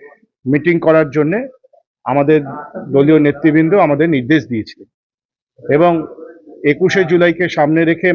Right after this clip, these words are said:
মানুষকে সেই ইতিহাস, সেই লাল সন্ত্রাসের ইতিহাস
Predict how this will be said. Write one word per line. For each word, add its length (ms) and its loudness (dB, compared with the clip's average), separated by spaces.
মানুষকে 440 0
সেই 300 0
ইতিহাস, 420 -2
সেই 260 2
লাল 300 2
সন্ত্রাসের 600 -2
ইতিহাস 460 0